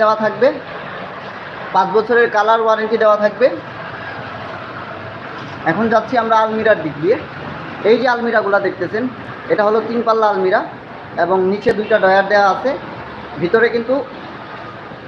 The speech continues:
পেন্সিল ড্রয়ারও থাকে আমাদের। এটা হলো কোট হ্যাঙ্গার। আমাদের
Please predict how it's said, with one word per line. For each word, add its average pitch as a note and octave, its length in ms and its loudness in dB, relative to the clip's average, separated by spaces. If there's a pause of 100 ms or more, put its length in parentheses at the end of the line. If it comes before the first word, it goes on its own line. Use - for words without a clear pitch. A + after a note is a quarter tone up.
(100)
পেন্সিল A3+ 360 4
ড্রয়ারও A#3 260 6 (100)
থাকে G3 180 2 (120)
আমাদের। D#3+ 260 4 (4000)
এটা G3+ 140 4
হলো A#3 120 4 (520)
কোট A#3+ 200 6
হ্যাঙ্গার। A#3+ 320 4 (4000)
আমাদের G3 260 4